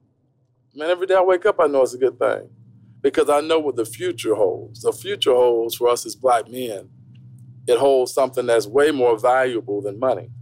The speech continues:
and that's knowledge and the ability to be able to go and provide for our families.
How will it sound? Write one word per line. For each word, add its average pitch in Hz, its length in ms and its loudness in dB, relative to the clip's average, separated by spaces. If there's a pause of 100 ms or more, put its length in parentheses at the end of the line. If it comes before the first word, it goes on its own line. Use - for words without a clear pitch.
(640)
and 120 80 -6
that's 113 160 0
knowledge 127 460 0
and 107 100 -8
the 107 80 2
ability 107 600 0 (300)
to 135 120 -10
be 135 100 0
able 123 240 2
to 107 60 -6
go 113 160 2
and 110 80 -4
provide 107 360 0
for 101 140 -4
our 92 80 -4
families. 110 580 -4